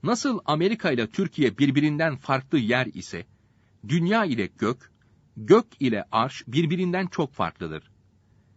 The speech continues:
Yedi kat sema vardır. Hepsinin üstünde arş vardır. Haşa Allah arştaysa,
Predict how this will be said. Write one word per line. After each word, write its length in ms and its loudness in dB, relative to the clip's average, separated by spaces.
Yedi 260 2
kat 260 -4
sema 420 -2
vardır. 340 -6
Hepsinin 460 0
üstünde 640 -4
arş 380 -2
vardır. 380 -6
Haşa 520 0
Allah 380 -2
arştaysa, 680 -2